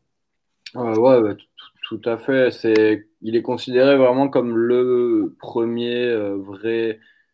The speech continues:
la vraie star, le premier vrai joueur dominant de la N B A. Il faut dire qu'il, il a eu une carrière assez courte. Euh, il a joué de mille neuf cent quarante-huit jusqu'à mille neuf cent cinquante-neuf, mais il est quand même, euh,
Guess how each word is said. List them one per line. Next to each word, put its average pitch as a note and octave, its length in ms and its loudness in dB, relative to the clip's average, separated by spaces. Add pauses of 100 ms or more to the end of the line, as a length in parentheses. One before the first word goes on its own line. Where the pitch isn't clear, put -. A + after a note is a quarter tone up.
(600)
la A#2 120 -10
vraie A#2 400 -2
star, D3 460 2
le A#2 220 -2
premier C3+ 320 -2
vrai B2+ 240 -2
joueur B2+ 340 -2
dominant C#3 500 0
de C#3 120 -4
la C3 100 0
N C#3 160 -2
B D3+ 120 -4
A. F#3+ 160 -2
Il C#3+ 120 -2
faut A#2+ 180 -8
dire D3 220 -8
qu'il, A2+ 640 -8
il A#2 160 -10
a A#2 80 -4
eu C3 40 -6
une B2+ 140 -12
carrière A#2+ 340 -8
assez A2 300 -10
courte. C#3+ 300 -10 (600)
Euh, F2+ 140 -14
il F2+ 80 -14
a G2 80 -8
joué G#2 160 -12
de A2 60 -12
mille G2+ 160 -12
neuf G2 100 -18
cent G#2 160 -18
quarante-huit G2+ 720 -14
jusqu'à G2 400 -14
mille G#2 220 -10
neuf G2+ 160 -12
cent A2+ 180 -14
cinquante-neuf, A#2 760 -8
mais A#2+ 420 -4
il G#2 180 -8
est A2+ 120 -4
quand G2+ 140 -8
même, C3 220 -6 (380)
euh, F#2+ 300 -10